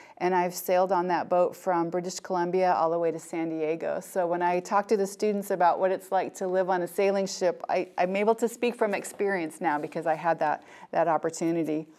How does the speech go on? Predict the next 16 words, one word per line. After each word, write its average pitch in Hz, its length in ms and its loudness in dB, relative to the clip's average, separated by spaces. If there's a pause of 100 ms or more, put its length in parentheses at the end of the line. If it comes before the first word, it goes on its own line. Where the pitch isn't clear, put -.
(760)
Um, 190 320 4
when 208 160 4
I'm 208 100 8
not 220 200 8
able 208 220 6
to 190 100 4
go 190 160 6
to 185 80 0
school, 190 520 6
I'm 170 260 2
just 170 220 -6
reading 170 380 -4
all 151 160 0
the 151 100 -10
time. 156 460 -4
I, 160 180 0